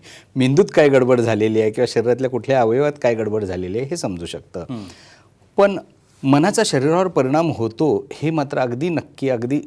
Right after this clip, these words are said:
Speaker 1: शंभर टक्के.
Speaker 2: हं,
Speaker 1: हं?
Speaker 2: हं, हं,
Speaker 1: आणि
Speaker 2: हं.
Speaker 1: मन हे ज्या वेळेला आपण एक आपल्या मधील एक तत्व म्हणून स्वीकारतो,
Speaker 2: बरोबर.
Speaker 1: त्यावेळेला सोपं जातं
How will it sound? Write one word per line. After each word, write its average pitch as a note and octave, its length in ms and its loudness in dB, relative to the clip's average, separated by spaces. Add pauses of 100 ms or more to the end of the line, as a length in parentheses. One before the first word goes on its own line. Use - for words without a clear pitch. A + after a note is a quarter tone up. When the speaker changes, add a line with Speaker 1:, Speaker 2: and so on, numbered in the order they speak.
Speaker 1:
शंभर A2+ 420 -2
टक्के. - 260 -8 (480)
Speaker 2:
हं, G2+ 200 -12
Speaker 1:
हं? F3+ 160 -6
Speaker 2:
हं, A#2+ 60 -6 (300)
हं, G2+ 140 -14
Speaker 1:
आणि F#3 240 -4
Speaker 2:
हं. C#3 340 -4
Speaker 1:
मन D#3 300 4 (140)
हे C#3+ 260 0
ज्या C#3+ 280 0
वेळेला D#3+ 220 2
आपण D3+ 240 -2
एक E3 160 -6
आपल्या D3 280 0
मधील D3+ 260 -4
एक - 280 -4
तत्व F#3+ 260 2
म्हणून D#3+ 260 2
स्वीकारतो, G2+ 760 -2 (360)
Speaker 2:
बरोबर. A2+ 200 -2
Speaker 1:
त्यावेळेला E3+ 360 4
सोपं E3 300 4
जातं G2 440 -2